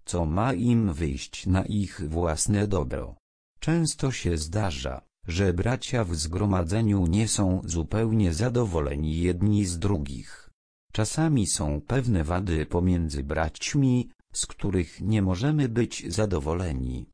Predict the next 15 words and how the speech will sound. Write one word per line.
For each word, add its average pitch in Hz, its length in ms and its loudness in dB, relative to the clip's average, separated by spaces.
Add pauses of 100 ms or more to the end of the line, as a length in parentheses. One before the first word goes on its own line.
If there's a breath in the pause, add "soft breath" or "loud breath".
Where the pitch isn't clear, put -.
(140)
szczególnie 101 760 0
gdy 82 340 0
te 120 220 0
wady 117 440 0
prowadzą 78 680 -2
do 90 180 0
ograbienia 92 840 0
zgromadzenia 87 920 0
ze 71 260 -2
spokoju 127 720 0
i 104 120 -2
postępu 87 800 -2
w 65 100 -6
jego 82 360 2
poselstwie. 73 920 -4